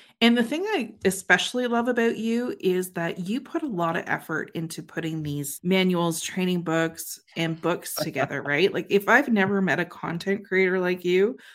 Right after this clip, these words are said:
Speaker 1: I mean, I literally haven't. I consider myself to be a content creator, but you blow it out of the water.
Speaker 2: Did I show you our Profit R X textbooks?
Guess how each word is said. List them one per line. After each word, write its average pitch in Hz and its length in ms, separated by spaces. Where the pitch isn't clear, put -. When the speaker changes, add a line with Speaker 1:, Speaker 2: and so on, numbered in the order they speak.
Speaker 1:
I 190 80
mean, 214 80
I 202 80
literally 202 380
haven't. 156 500
I 214 160
consider 233 400
myself 180 440
to 170 80
be 160 80
a 156 60
content 160 480
creator, 160 280
but 165 140
you 185 200
blow 175 320
it 160 80
out 160 160
of - 80
the 156 80
water. 165 480
Speaker 2:
Did 156 100
I 135 80
show 135 220
you 143 160
our 196 120
Profit 143 360
R 131 100
X 131 220
textbooks? - 800